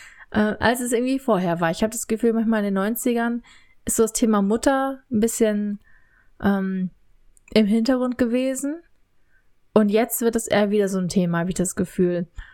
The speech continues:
Und vielleicht ist es dadurch auch noch mal emotionaler gewesen, als wir es auf der Loreley gehört haben. Also erstmal dieser Moment mit Paddy und Patricia und dann das Thema des Songs.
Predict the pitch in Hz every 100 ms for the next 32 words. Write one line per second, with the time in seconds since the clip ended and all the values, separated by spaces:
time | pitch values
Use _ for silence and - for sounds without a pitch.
0 | - _ _ _ - 202 202 208 196 220
1 | 214 214 - 208 214 214 - 202 208 202
2 | 196 185 185 190 - 180 180 180 170 170
3 | 170 170 170 180 185 - 185 180 180 175
4 | 175 175 170 170 170 180 170 165 160 180
5 | 165 196 208 185 185 - - - _ _
6 | 208 196 190 185 190 262 262 196 196 -
7 | _ _ - 202 202 202 240 214 - 233
8 | - 254 254 - - - _ _ 208 214
9 | 208 202 202 - - 196 - 202 202 185
10 | 175 170 - 175 165 180 190 -